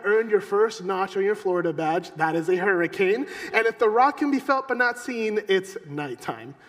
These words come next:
Lastly, if the rock has white splats on it, watch out for birds. <laughs> And this is your finely tuned instrument,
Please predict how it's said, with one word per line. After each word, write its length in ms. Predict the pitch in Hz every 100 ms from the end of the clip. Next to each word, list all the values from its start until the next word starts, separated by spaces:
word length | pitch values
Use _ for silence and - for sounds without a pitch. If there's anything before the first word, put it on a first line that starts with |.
| - - - - -
Lastly, 680 | 202 240 233 - 151 147 139
if 160 | 190 180
the 100 | 185
rock 460 | 185 240 294 320
has 400 | - 254 240 220
white 440 | 180 175 226 269 -
splats 580 | - - 226 240 233 -
on 260 | 156 151
it, 120 | 151 160 - - _
watch 320 | 139 170 185 180
out 200 | 165 156
for 140 | 151
birds. 560 | 131 117 110 - - -
<laughs> 40 | - 1017 988 - - - - - - - - - - -
And 200 | 214 220
this 240 | 247 294 -
is 360 | 240 226 214 - - -
your 220 | 226 220
finely 600 | - 226 233 262 254 254
tuned 440 | - 233 226 226
instrument, 640 | 208 214 214 214 202 202